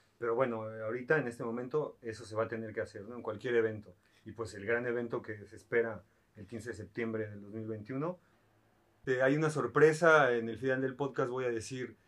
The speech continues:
cómo se pueden ganar un par de boletos los que nos estén escuchando. Y, este, si no, ¿en dónde se pueden adquirir?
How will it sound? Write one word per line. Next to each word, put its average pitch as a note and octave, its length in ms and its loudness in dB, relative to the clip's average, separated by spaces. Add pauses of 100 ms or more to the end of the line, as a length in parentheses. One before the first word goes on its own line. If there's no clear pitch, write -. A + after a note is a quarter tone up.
(140)
cómo D3 220 4
se C3+ 100 -4
pueden C3+ 280 2
ganar A#2+ 440 -2
un D#3+ 200 4
par D#3 180 10
de D3 60 6
boletos B2+ 480 0
los G#2+ 160 -8
que G2+ 140 -12
nos G2 200 -12
estén A#2 200 -10
escuchando. B2+ 600 -4 (460)
Y, F3 280 6
este, B2+ 680 4
si C3+ 100 -4
no, C#3+ 100 6
¿en E3 80 8
dónde E3+ 200 10
se D3 100 -4
pueden D3+ 240 6
adquirir? B2+ 420 -2